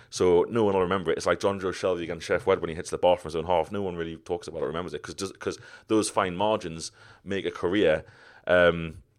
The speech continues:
I mean, it was just, it was, it was just unbelievable football. I mean, we are gonna talk about Atsu a little bit later, but I know, I know you wanna kinda touch on his performance because, you know, we had it at Brighton last week. It was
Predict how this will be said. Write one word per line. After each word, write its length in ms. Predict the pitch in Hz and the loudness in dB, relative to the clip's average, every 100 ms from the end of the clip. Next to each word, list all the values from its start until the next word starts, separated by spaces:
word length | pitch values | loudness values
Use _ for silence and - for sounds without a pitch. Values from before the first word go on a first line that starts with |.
| _ | _
I 60 | 95 | -6
mean, 160 | 98 | -4
it 60 | 95 | -4
was 140 | 90 | -4
just, 580 | - 110 95 - - - _ _ _ _ _ _ | 0 2 2 -2 -8 -10 _ _ _ _ _ _
it 120 | 101 | -4
was, 280 | 92 85 - | -4 -10 -8
it 120 | - 87 | -6 -4
was 180 | 90 | -6
just 320 | - 92 - - _ - | -6 -8 -10 -16 _ -4
unbelievable 600 | 95 101 90 107 127 131 | -2 0 -2 -2 -6 -6
football. 360 | - 107 131 117 | -2 -4 0 0
I 40 | |
mean, 180 | 113 104 - - - | 0 -4 -10 -20 -10
we 120 | - | 8
are 160 | 123 127 | 12 12
gonna 160 | 113 107 | 8 2
talk 220 | 110 92 | 2 6
about 160 | 92 | 6
Atsu 280 | 92 - 87 | 4 0 0
a 20 | |
little 140 | 85 78 | 2 2
bit 140 | 80 | 0
later, 180 | 85 80 | 2 4
but 80 | 90 | 4
I 20 | |
know, 140 | 95 | 4
I 60 | - | 0
know 100 | 92 | 0
you 180 | 92 92 | 0 0
wanna 180 | 87 85 | 0 0
kinda 180 | 90 80 | -2 -4
touch 260 | - - | -4 -4
on 60 | 85 | -6
his 60 | |
performance 420 | - - 85 82 - | -6 0 2 2 -2
because, 320 | - 87 80 | -2 -2 0
you 80 | 82 | 2
know, 280 | 80 78 - | 2 2 2
we 220 | 87 85 | 4 6
had 160 | 82 85 | 8 6
it 60 | |
at 120 | - | 4
Brighton 300 | - 92 78 | 8 8 8
last 220 | 85 82 - | 2 0 -2
week. 280 | 85 - - | -4 -4 -4
It 80 | 69 | 0
was 300 | 78 78 | 2 0